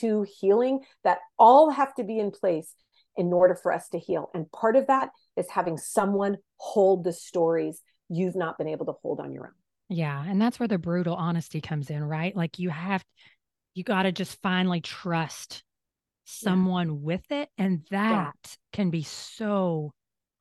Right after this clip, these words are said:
Speaker 2: hard when you've been
Speaker 1: So
Speaker 2: hurt.
Speaker 1: hard. So hard. We've all been hurt.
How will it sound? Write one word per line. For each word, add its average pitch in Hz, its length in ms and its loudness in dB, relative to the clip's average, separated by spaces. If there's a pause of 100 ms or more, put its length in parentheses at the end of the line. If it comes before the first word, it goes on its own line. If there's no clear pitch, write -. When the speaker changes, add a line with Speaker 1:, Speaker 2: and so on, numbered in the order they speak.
(200)
Speaker 2:
hard 175 520 2
when 156 140 -2
you've 156 180 -8
been 143 140 -6
Speaker 1:
So - 100 -4
Speaker 2:
hurt. 87 120 -4
Speaker 1:
hard. - 200 -14 (320)
So 180 280 0
hard. 156 260 -8
We've 233 140 6
all 339 120 4
been 294 140 0
hurt. 151 180 -16